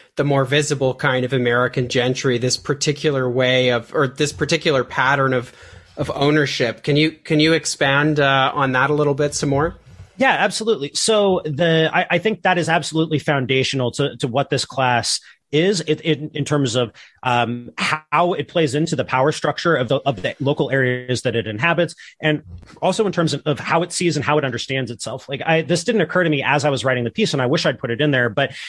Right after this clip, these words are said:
Speaker 2: I think back to the twenty twelve election. I know this is a long way back now, but, um, when Obama, uh, when Obama was castigated by Republicans for saying, you know, "You didn't build that," um, talking about the role of government in, in, in creating economic prosperity. And the refrain at the Republican National Convention that year,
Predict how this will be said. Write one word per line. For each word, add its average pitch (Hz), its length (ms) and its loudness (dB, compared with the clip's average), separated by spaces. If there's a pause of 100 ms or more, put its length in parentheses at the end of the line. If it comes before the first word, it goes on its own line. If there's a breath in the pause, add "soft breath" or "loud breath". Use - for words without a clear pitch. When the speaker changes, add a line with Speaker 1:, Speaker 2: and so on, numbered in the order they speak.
Speaker 2:
I 190 160 2
think 247 240 -2
back 196 180 0
to 190 60 -2
the 151 100 0
twenty 165 280 0
twelve 147 260 0
election. 127 360 0
I 117 40 2
know 139 160 2
this 127 160 -2
is 120 80 -4
a 123 60 2
long 139 340 2
way 131 160 2
back 127 340 0
now, 120 260 -4
but, 139 300 -2 (240 loud breath)
um, 143 260 0
when 156 300 0
Obama, 160 840 0
uh, 160 40 -2
when 143 140 -4
Obama 151 300 0
was 139 160 0
castigated 151 720 0
by 135 100 0
Republicans 127 640 -2
for 127 120 -4
saying, 120 280 -2
you 123 60 0
know, 127 80 0
"You 185 180 0
didn't 147 320 -2
build 113 300 -6
that," 131 300 0 (280 loud breath)
um, 131 260 2
talking 143 260 -2
about 127 160 0
the 127 60 -2
role 123 260 2
of 107 100 -6
government 139 540 0
in, 135 160 0
in, 135 300 -4
in 117 140 -8
creating - 400 -4
economic 117 400 -2
prosperity. 131 680 0
And 151 260 0
the 147 120 0
refrain 180 640 -2
at 139 160 -4
the 143 80 -2
Republican 139 460 -2
National 123 300 -2
Convention 139 500 -2
that 120 180 0
year, 120 300 0